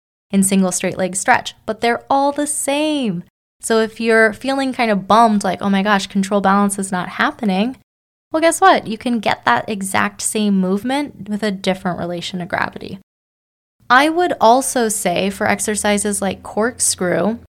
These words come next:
that saw is a really great kind of partner exercise or, like, flip side exercise to that.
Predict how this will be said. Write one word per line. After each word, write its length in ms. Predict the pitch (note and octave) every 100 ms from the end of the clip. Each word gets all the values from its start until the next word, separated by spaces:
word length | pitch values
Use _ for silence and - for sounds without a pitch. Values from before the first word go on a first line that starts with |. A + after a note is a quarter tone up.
| _ _ _ _ _
that 340 | G3+ G#3 G3
saw 640 | - - - G3 G3 F#3 -
is 160 | F3+ F3
a 100 | F3
really 320 | F3+ F3+ E3+
great 400 | F3 E3+ E3 -
kind 200 | - E3+
of 100 | -
partner 480 | - E3+ - F3 -
exercise 640 | F3+ - E3+ E3+ E3+ F3
or, 60 | F3
like, 160 | F3 -
flip 360 | - F#3 F#3
side 360 | - E3 D#3+ D#3
exercise 720 | F#3+ - G3+ G3 G#3 G#3+ G#3
to 80 | -
that. 320 | A#3+ C4+ -